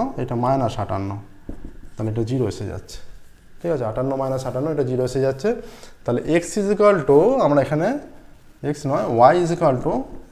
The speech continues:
টু পুট করে, y is equal to টু এর জন্য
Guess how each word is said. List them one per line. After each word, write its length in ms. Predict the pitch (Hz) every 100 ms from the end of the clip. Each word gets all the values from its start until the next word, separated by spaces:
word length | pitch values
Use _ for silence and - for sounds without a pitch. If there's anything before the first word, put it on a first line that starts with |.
| - - -
টু 80 | - 214
পুট 140 | 180 - -
করে, 180 | 127 196 285 - - - - - - - 123
y 40 | 147
is 60 | 151
equal 140 | 170
to 60 | 175 175
টু 60 | 175
এর 80 | 170 165
জন্য 180 | 143